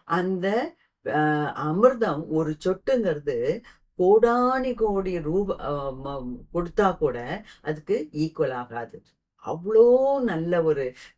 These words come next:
எக்ஸ்பீரியன்ஸ் ஆகும் நீங்க மெடிடேஷன் செய்யும்போது. ஓகே, அதனால என்ன சொல்றாரு? எ-, see, அந்த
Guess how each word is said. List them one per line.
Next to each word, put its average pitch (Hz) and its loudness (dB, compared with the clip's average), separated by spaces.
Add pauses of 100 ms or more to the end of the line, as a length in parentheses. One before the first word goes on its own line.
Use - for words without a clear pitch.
(100)
எக்ஸ்பீரியன்ஸ் 156 -2
ஆகும் 135 -10
நீங்க 143 -8
மெடிடேஷன் 151 -4
செய்யும்போது. 131 -2 (480)
ஓகே, 151 -4 (120)
அதனால 190 -2 (680)
என்ன 185 -4
சொல்றாரு? 143 -2 (320)
எ-, 147 0 (240)
see, 196 2
அந்த 147 -2